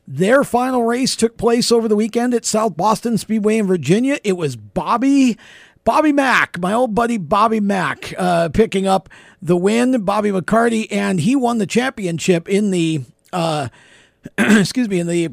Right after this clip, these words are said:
uh, Super Late Model Division, and Carson Kvapil picked up the win in the Late Model Stock and won that championship. And here's the cool news. Both of 'em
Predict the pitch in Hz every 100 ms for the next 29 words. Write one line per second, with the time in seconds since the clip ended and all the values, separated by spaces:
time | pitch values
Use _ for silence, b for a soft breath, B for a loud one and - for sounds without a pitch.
0 | 175 202 160 151 139 226 208 196 220 185
1 | 185 170 190 196 208 190 - 170 151 220
2 | 247 214 147 202 247 320 226 139 175 -
3 | 202 202 185 180 214 185 175 214 196 190
4 | 175 - 220 220 196 190 214 214 269 -
5 | 214 165 165 160 170 220 220 165 202 269
6 | 214 190 - 294 262 170 170 170 123 127
7 | 247 311 196 180 156 185